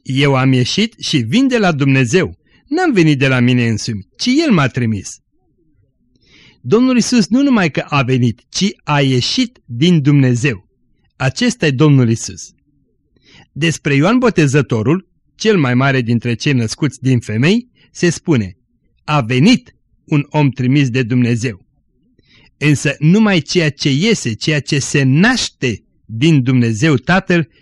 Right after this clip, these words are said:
este fiu al Său. Așa este Domnul Iisus Hristos.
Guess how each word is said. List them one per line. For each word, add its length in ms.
este 440
fiu 260
al 260
Său. 440
Așa 320
este 320
Domnul 360
Iisus 400
Hristos. 520